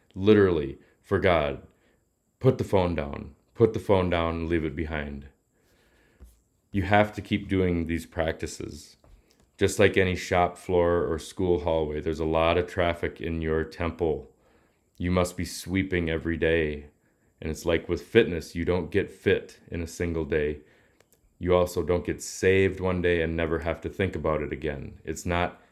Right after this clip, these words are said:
uh, like you li-, you bench two hundred and fifty pounds and then you can say for the rest of your life, "I can bench two hundred fifty pounds." You can't unless you keep lifting weights. If someone believes they were saved five years ago and he needs no work today,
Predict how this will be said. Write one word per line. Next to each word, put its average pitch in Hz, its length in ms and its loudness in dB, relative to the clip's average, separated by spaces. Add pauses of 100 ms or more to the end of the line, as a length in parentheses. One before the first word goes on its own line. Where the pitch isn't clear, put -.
(260)
uh, 78 300 -2 (320)
like 82 260 0
you 80 300 -4
li-, 87 240 4
you 85 100 -4
bench 85 380 -2
two 98 140 0
hundred 80 260 0
and 76 180 -6
fifty 87 300 -4
pounds 85 600 -2 (240)
and 87 140 0
then 87 100 4
you 85 100 0
can 85 140 -4
say 85 220 2
for 82 140 -4
the 80 80 0
rest 80 220 0
of - 60 -20
your 80 80 -2
life, 80 340 2
"I 87 120 2
can 85 180 -2
bench 82 280 -2
two - 100 -4
hundred 80 180 -2
fifty 80 260 -6
pounds." 78 580 -6
You 85 100 -10
can't 90 420 -2
unless 80 280 -6
you 80 60 -10
keep - 320 -10 (380)
lifting 80 520 -2
weights. - 520 -2 (720)
If 90 120 -4
someone 101 380 4
believes 87 520 2
they 87 180 2
were 80 160 0
saved 85 420 2
five 80 340 0
years 110 220 4
ago 78 480 0
and 80 160 -4
he 90 100 -2
needs 80 320 -2
no 82 200 0
work 80 400 0
today, 85 580 -2